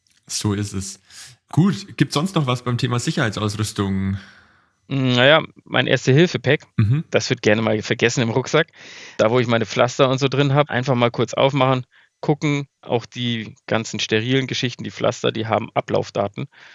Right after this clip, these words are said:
Speaker 2: Nicht, dass ich irgendwas draußen ein Pflaster aufkleben will und dann hebt das Pflaster nicht mehr, ist äußerst ärgerlich.
Speaker 1: Mhm.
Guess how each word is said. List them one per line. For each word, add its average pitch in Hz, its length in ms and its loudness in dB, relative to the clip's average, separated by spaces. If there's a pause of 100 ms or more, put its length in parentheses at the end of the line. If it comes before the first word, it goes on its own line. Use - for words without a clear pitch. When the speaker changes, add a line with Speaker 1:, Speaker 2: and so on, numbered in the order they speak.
(440)
Speaker 2:
Nicht, 113 160 -8
dass 110 160 -2
ich 104 180 -8
irgendwas 120 380 -2
draußen 117 500 0
ein 123 140 -12
Pflaster - 380 0
aufkleben 117 400 0
will 117 100 0
und 113 100 -2
dann 107 140 -2
hebt 117 180 -6
das 117 120 -8
Pflaster 110 400 -4
nicht 101 160 -6
mehr, 113 180 -2
ist - 200 -10
äußerst 107 340 -2
ärgerlich. 123 460 2 (160)
Speaker 1:
Mhm. 107 280 0